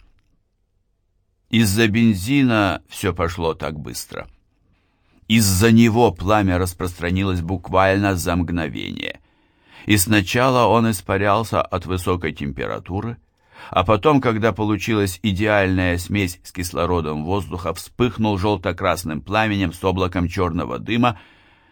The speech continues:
и огонь заплясал вокруг, казалось, в бесконечном танце. Сталь изгибалась от жары и меняла форму. Стекло трескалось и превращалось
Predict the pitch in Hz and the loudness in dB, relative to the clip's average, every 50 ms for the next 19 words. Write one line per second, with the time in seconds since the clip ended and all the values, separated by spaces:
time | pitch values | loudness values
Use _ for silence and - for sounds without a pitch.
0 | _ _ - 85 98 104 101 101 92 107 131 139 131 113 104 117 117 95 - 113 | _ _ -2 2 4 4 4 4 4 4 6 6 6 6 4 0 -2 -2 -2 -2
1 | 110 98 - 127 127 131 120 107 107 110 98 - - 117 127 131 - - - - | -2 -2 -2 -2 0 0 0 0 -2 -4 -4 -6 -6 -4 -4 -4 -4 -6 -6 -4
2 | 110 101 87 92 107 110 120 117 120 120 - - - - - 95 92 90 104 110 | -4 -4 -2 0 0 0 2 2 0 -2 -2 -8 -10 -8 -6 -2 0 2 2 2
3 | 98 - - - 127 127 139 143 135 - - - 76 71 60 55 - - - 67 | 0 0 -4 -2 -2 0 2 2 0 0 -2 -6 -8 -6 -8 -8 -8 -4 -2 -2
4 | 60 53 52 - - - - - - _ _ _ _ _ _ _ _ _ _ _ | -2 -2 -6 -10 -12 -12 -12 -14 -16 _ _ _ _ _ _ _ _ _ _ _
5 | _ _ _ _ - - - - - _ - - 127 127 123 117 113 110 - _ | _ _ _ _ -12 -10 -10 -10 -10 _ 0 2 2 4 4 4 2 0 -2 _
6 | - 110 104 95 90 87 113 117 104 98 117 110 104 101 95 95 90 - 98 90 | -6 -6 -4 -4 -6 -4 -4 -2 0 2 2 4 4 4 2 0 0 -2 -6 -6
7 | 80 73 80 90 85 80 85 98 113 110 98 87 87 - - - - - - _ | -6 -6 -6 -4 -4 -4 -2 -2 -2 0 0 -2 -2 -6 -18 -20 -20 -20 -20 _
8 | _ _ - - - 101 101 101 104 104 107 110 107 101 104 101 95 90 - 101 | _ _ -8 0 2 4 6 6 6 6 6 4 4 2 2 0 -2 -2 -2 2
9 | 98 92 82 73 65 57 - 90 - _ _ _ _ _ _ _ _ _ - - | 2 2 2 0 -4 -10 -12 -12 -16 _ _ _ _ _ _ _ _ _ -14 -14
10 | - - - 135 135 - - 135 135 147 156 151 - - 135 160 147 123 - - | -12 -4 0 2 2 2 2 0 2 2 2 0 0 0 0 2 0 0 -2 -6
11 | - 123 123 117 - - 95 85 - 98 110 - 110 117 113 - - - 135 135 | -6 -4 -2 -2 -2 -4 -6 -6 -6 -6 -6 -4 -4 -4 -4 -6 -6 -4 -2 0
12 | 127 123 123 113 - - | 0 0 -2 -4 -6 -14